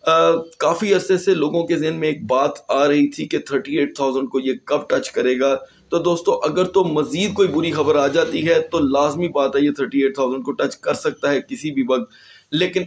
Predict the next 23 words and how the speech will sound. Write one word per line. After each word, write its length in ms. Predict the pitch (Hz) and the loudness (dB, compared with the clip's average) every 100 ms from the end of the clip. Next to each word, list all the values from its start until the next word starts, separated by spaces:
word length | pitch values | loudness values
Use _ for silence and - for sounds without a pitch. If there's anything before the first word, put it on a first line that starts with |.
| - | -2
अभी 300 | 147 165 185 | -4 -2 -4
अगले 360 | - 151 180 202 | -2 -2 2 2
बारह 280 | 156 156 | 2 0
घंटों 300 | 165 147 147 | 0 0 -2
की 100 | 143 | -2
सिर्फ 200 | 143 143 143 | -2 -4 -4
हम 140 | 127 | -4
बात 260 | 117 131 - | 0 0 0
करें, 260 | 135 139 139 _ _ _ | -2 -2 -4 _ _ _
तो 120 | 156 | -2
ये 220 | 156 156 156 | 0 0 -2
किसी 520 | 151 - 143 180 185 | -6 -12 -8 -4 -2
वक्त 380 | 151 147 - 107 | 0 -2 -4 -6
भी 340 | 117 123 - | -2 -2 -4
दोबारा 420 | - 120 123 131 135 | -4 0 2 2 0
से 220 | - 123 | -2 -2
तरतालीस 540 | 120 123 113 123 123 | 0 -2 -2 -2 -4
हज़ार 260 | 120 123 117 | -4 -4 -4
का 220 | 101 127 123 | -4 -4 -4
हाई 220 | 123 135 | -2 0
लगा 240 | 143 135 | 0 0
सकता 340 | 131 139 - 139 | -2 -4 -2 0
है। 180 | 139 | -2